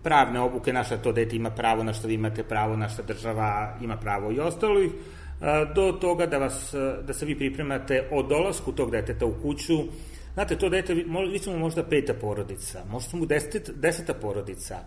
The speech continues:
možda je, je to hitno hraniteljstvo gde je to dete to veče odvedeno iz svoje biološke porodice zbog neke tragedije koja se desila, možda se to dete odvojilo od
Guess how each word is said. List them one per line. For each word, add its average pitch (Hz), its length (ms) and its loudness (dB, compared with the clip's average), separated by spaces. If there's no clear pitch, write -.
možda 175 260 0
je, 165 680 -2
je 165 240 2
to 175 120 0
hitno 165 340 -2
hraniteljstvo 165 480 -2
gde 160 100 0
je 165 60 -4
to 170 80 -2
dete 170 300 -4
to 165 180 0
veče 175 480 -2
odvedeno 156 440 2
iz 127 60 0
svoje 151 180 4
biološke 143 360 2
porodice 139 480 0
zbog 131 140 -6
neke 139 240 -2
tragedije 139 480 2
koja 113 160 0
se 113 140 0
desila, 170 720 2
možda 160 300 2
se 165 160 -2
to 180 80 2
dete 170 440 4
odvojilo 147 560 6
od 120 440 2